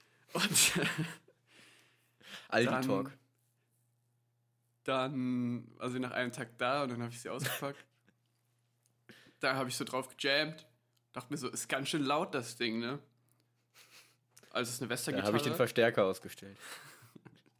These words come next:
Speaker 1: Es war ganz schön laut. Und dann dachte ich mir so, „Oh, hoffentlich gehe ich damit keinem Nachbarn auf den Sack.“ Und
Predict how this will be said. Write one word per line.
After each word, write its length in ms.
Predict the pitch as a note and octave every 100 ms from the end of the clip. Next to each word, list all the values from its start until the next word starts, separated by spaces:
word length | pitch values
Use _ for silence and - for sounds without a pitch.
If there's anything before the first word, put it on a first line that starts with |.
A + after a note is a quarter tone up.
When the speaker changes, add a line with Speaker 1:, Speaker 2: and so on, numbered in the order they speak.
| - - - F3 - D3 _ -
Speaker 1:
Es 60 |
war 80 | C3+
ganz 140 | B2+ B2+
schön 120 | A#2
laut. 280 | A2+ C3+ - - _ _
Und 80 | -
dann 80 | B2
dachte 160 | B2 B2
ich 100 | -
mir 80 | B2+
so, 280 | B2 B2 - -
„Oh, 160 | A#2+ A#2+
hoffentlich 400 | C#3+ - C3+ -
gehe 140 | C3
ich 80 | C#3
damit 240 | C3+ C3
keinem 220 | C3 C3+ C3+
Nachbarn 320 | D#3 - D#2+
auf 120 | F#2+
den 120 | -
Sack.“ 240 | - F#2+ - _ _ _ _ _ _ _ _
Und 680 | - D3 D3 C#3+ C#3 C3+ -